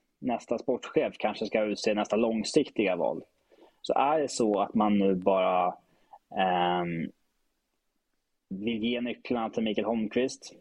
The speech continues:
grön tränare, säsongen ut, men måste backa upp honom i båset med en erfaren ledare, då kan jag köpa att det blir Hans Särkijärvi säsongen ut. Ehm, men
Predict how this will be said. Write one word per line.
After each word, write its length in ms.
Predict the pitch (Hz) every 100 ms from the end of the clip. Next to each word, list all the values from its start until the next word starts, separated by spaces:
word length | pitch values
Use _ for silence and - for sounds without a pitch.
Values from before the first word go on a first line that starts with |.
| -
grön 440 | 98 113 117 123
tränare, 540 | 117 127 120 117 127 143 - _ _ -
säsongen 380 | 104 120 113 113
ut, 260 | 175 185 156
men 160 | 156
måste 280 | 160 147 147
backa 340 | 139 156 156
upp 220 | 127 123 -
honom 300 | 123 117 113
i 60 |
båset 460 | 104 107 104 107 -
med 160 | 104
en 80 | 101
erfaren 480 | 104 98 - 104 104
ledare, 420 | 101 95 95 92
då 140 | 90 120
kan 220 | - 143
jag 100 | 131
köpa 440 | - 123 - 156
att 120 | 139 _
det 140 | 139 131
blir 200 | 165 120
Hans 220 | 107 -
Särkijärvi 800 | 104 98 - 98 90 92 90 78 _ _ - -
säsongen 400 | 113 104 92 85
ut. 280 | 73 - - - - _ _ -
Ehm, 680 | 107 98 95 95 95 92 90 - _ _ _ _
men 540 | 104 107 104 101 101